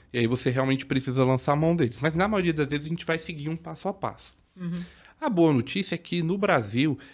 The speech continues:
Speaker 1: é, o nosso sistema único de saúde, apesar de vários questionamentos que a gente possa ter em relação ao funcionamento, tudo,
Speaker 2: Uhum.
Speaker 1: ele na, na, no fornecimento de medicamentos de alto custo pra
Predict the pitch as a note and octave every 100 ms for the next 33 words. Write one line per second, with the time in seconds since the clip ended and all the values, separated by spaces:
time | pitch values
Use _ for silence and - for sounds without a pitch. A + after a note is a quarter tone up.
0 | - - A2 G#2+ G#2+ C3 - C#3 C3 B2+
1 | B2+ A#2 A#2 - G#2 G#2+ D3+ A#2 A2 A2+
2 | A2+ B2 A#2 A2+ C#3 C#3 - B2 - A#2+
3 | G#2+ B2 - A2 G#2+ - A2+ A2+ - A2
4 | A2+ G#2 - G#2+ G2 - A#2 G2+ A2 G#2
5 | - D#3 B2 - - _ _ F#3 E3 -
6 | C#3+ F#3 F3+ D#3 C3 C3+ F#3 A3 - C3
7 | B2+ B2+ B2 B2 A#2+ B2 C3+ D#3 C#3+ C#3
8 | B2+ D3 E3+ C3 C3 B2 - A#2+ A#2+ A#2
9 | - - - _ A2 A#2+ A#2+ - C#3 D3
10 | - B2 A#2+